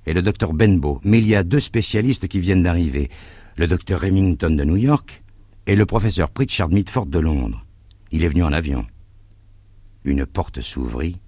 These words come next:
dans un long couloir glacé et le docteur Renshaw apparut, l'air hagard. « Salut, Mitty », dit-il. « Nous avons des ennuis graves avec Macmillan, le banquier millionnaire.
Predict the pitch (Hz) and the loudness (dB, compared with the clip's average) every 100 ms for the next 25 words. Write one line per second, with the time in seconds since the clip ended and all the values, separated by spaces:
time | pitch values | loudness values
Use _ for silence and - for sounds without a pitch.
0 | - - - 73 71 67 58 60 92 - | -20 -20 -8 -4 -2 -4 -2 0 0 0
1 | 73 69 73 64 58 65 - 78 80 - | -4 -2 -2 -4 -6 -6 -4 -4 -6 -10
2 | - - - - - - - 92 82 78 | -20 -20 -20 -20 -20 -14 -2 0 0 -2
3 | - 101 - 82 78 82 76 - 65 53 | -4 -4 -2 -2 -2 -2 -4 -4 -6 -6
4 | 50 - - 67 82 80 65 64 53 50 | -14 -18 -12 -6 -4 -2 -4 -4 -6 -8
5 | - - - - - - - - - - | -16 -20 -20 -20 -20 -20 -20 -20 -20 -20
6 | - - - - - - - - 135 123 | -20 -20 -20 -20 -20 -20 -12 -2 4 6
7 | 110 104 92 92 80 90 80 67 - - | 6 4 0 -2 -2 -2 -2 -2 -8 -18
8 | - - - - - - - - 90 90 | -20 -20 -20 -20 -20 -20 -20 -10 -4 0
9 | 107 107 95 87 98 92 82 92 90 65 | 2 2 2 2 2 2 2 0 0 -2
10 | 67 80 - 90 87 85 78 80 67 69 | -6 -6 0 0 2 0 0 0 -2 -2
11 | 73 80 76 82 80 73 71 67 60 53 | -4 -4 -2 -2 0 0 -2 -2 -6 -10